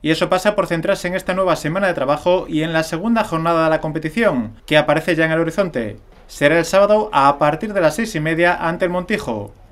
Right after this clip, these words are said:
Además supondrá el retorno del Depor a su estadio y el debut del Pedro Escartín en Segunda Federación. Este martes, como marca la tradición, el equipo se dividió en dos grandes grupos. Por un lado, los jugadores que disputaron más minutos en Coria, que se ejercitaron a un nivel más bajo.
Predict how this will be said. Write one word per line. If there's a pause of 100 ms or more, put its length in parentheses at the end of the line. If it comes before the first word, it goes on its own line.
(160)
Además
supondrá
el
retorno
del
Depor
a
su
estadio
y
el
debut
del
Pedro
Escartín
en
Segunda
Federación. (420)
Este
martes,
como
marca
la
tradición,
el
equipo
se
dividió
en
dos
grandes
grupos. (320)
Por
un
lado,
los
jugadores
que
disputaron
más
minutos
en
Coria, (160)
que
se
ejercitaron
a
un
nivel
más
bajo.